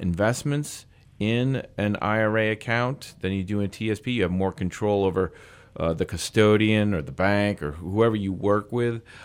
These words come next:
Um, they're easy to get access to. So generally we recommend that, that people do that, um, when they separate from service, um,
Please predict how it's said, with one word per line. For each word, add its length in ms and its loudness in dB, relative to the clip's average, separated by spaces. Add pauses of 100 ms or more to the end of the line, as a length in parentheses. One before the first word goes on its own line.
(140)
Um, 180 -2
they're 160 0
easy 360 0
to 80 0
get 260 0
access 600 -2
to. 280 -2
So 380 2 (260)
generally 420 2
we 140 0
recommend 640 0
that, 380 0
that 180 -4
people 280 -4
do 300 -2
that, 340 0 (420)
um, 420 -2
when 240 4
they 300 4
separate 500 0
from 140 -4
service, 560 0
um, 580 -4